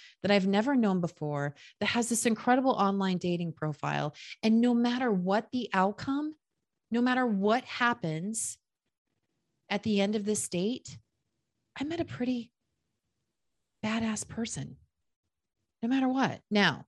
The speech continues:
when I, uh, when I went, when I finally decided to put my profile back out there again,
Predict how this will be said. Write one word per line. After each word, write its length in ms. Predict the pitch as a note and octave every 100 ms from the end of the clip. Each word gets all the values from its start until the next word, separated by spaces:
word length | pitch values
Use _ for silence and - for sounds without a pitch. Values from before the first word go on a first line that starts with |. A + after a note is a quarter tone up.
| _ _ _ _ _ _ _ _ _ _ _ _ _ _ _ _ _ _ _ _ _ _ _ _ _ _ _ _ _ _ _ _
when 180 | G3 A3
I, 400 | F#3 G#3+ A#3+ C4
uh, 260 | - G#3 F#3
when 160 | F#3+
I 140 | F#3+ G#3
went, 440 | A#3 A3 - - -
when 220 | F3+ F3+
I 60 |
finally 360 | F3 G3 G#3+ A#3
decided 460 | G#3+ - F3 F3 E3+ -
to 280 | E3 D#3+ D3+
put 220 | - -
my 80 | F3
profile 440 | D#3+ D#3 D3+ D3+ C#3+
back 240 | C#3+ C#3+
out 180 | C#3 -
there 160 | -
again, 560 | C3 - C2+ C#2 C#3+